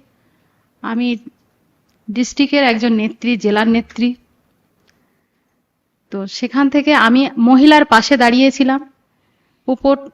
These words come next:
নির্দেশ ছিল, আমরা মহিলা হয়ে মহিলাদের সম্মান ফিরিয়ে দেব, এটাই আমাদের নৈতিক দায়িত্বর মধ্যে। একটা সময় পরে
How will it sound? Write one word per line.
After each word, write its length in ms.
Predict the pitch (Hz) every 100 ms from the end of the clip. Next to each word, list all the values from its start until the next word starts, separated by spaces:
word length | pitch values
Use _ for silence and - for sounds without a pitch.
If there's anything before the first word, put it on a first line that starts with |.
| _
নির্দেশ 520 | 240 254 208 254 -
ছিল, 260 | - 254 254
আমরা 300 | 240 220 233
মহিলা 460 | 226 226 269 277 262
হয়ে 200 | 262 240
মহিলাদের 460 | 220 233 233 233
সম্মান 480 | 233 214 214 226 233
ফিরিয়ে 320 | - 233 254
দেব, 280 | 254 226 277 -
এটাই 280 | 214 220 233
আমাদের 360 | 220 220 240 330 _
নৈতিক 360 | 220 214 262 233
দায়িত্বর 420 | 220 214 - 233
মধ্যে। 380 | 214 185 180 185 180 _ _ _
একটা 320 | _ - 311
সময় 340 | 320 320 320
পরে 420 | 311 233 226 277